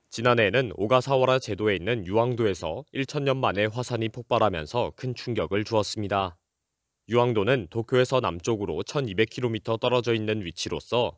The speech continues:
이번 가이토쿠 해산과 가깝습니다. 일본에서는 최근 해변에 보고와 정어리들이 수백 마리, 수천 마리가 해변으로 밀려와서 죽어버리는 사건이 계속 발생하고 있습니다.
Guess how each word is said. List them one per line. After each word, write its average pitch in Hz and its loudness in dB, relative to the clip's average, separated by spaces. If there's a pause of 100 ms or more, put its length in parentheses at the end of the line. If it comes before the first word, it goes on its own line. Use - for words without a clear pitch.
(120)
이번 117 2
가이토쿠 113 -4
해산과 98 -2
가깝습니다. 98 -4 (600)
일본에서는 113 2
최근 127 0
해변에 120 0
보고와 107 4
정어리들이 107 -2
수백 123 -2
마리, 85 -2
수천 - -10
마리가 110 2
해변으로 123 0
밀려와서 98 0
죽어버리는 107 0
사건이 101 -6
계속 104 -8
발생하고 90 -6
있습니다. 95 -2